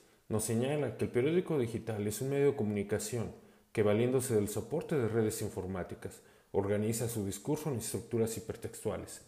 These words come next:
sin prácticamente límites ni tiempo ni de espacio. Es decir, ofrece a sus lectores un menú de contenidos de actualidad.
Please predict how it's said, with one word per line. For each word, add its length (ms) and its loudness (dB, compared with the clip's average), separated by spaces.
sin 420 0
prácticamente 760 -2
límites 840 -2
ni 240 2
tiempo 640 -2
ni 140 2
de 60 4
espacio. 440 -4
Es 160 0
decir, 540 2
ofrece 440 0
a 20 0
sus 160 2
lectores 420 2
un 120 4
menú 260 4
de 100 6
contenidos 560 0
de 80 2
actualidad. 500 -4